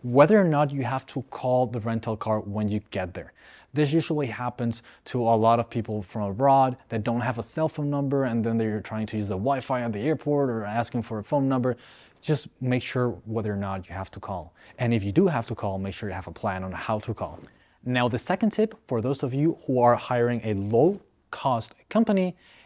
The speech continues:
is when you get to the airport, run, <laughs> just run, because sometimes the queues are very long. Lines get to a little over an hour in high season in, in some specific islands.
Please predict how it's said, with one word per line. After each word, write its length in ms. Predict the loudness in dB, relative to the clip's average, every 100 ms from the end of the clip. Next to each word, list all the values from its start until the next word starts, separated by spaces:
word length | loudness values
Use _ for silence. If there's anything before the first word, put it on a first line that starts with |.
| 0
is 160 | 0 2
when 260 | 2 2
you 120 | 2
get 240 | 4 4 4
to 100 | 2
the 120 | 2
airport, 480 | 4 4 4 4 2 _ _ -2
run, 420 | 4 6 6 2 -4
<laughs> 40 |
just 220 | -6 -8 -12 -6
run, 460 | -2 2 4 4 2 -6 -20 -4
because 340 | 0 2 0 -4 _
sometimes 800 | -20 -10 -2 0 0 -2 -2 -2 -8 _ _ -10
the 80 |
queues 500 | -8 -4 0 2 2 -4 _ _ _ -6
are 360 | -2 -2 -4 -8 _ -14
very 540 | -6 2 4 4 4
long. 560 | 2 2 2 2 0 -4
Lines 580 | 0 2 2 2 0 -4
get 240 | -2 -2
to 240 | -2 -4 -4
a 60 | -4
little 240 | -4 0
over 220 | 0 0
an 100 | -2
hour 560 | 0 0 2 2 2 -2 -6 _
in 100 | -6
high 240 | -4 -4 -4
season 600 | -2 -2 -2 -2 -2 -2
in, 220 | -2 -2
in 120 | -4
some 360 | -8 -2 0 0
specific 440 | -2 -10 -12 -6
islands. 400 | -2 0 0 -4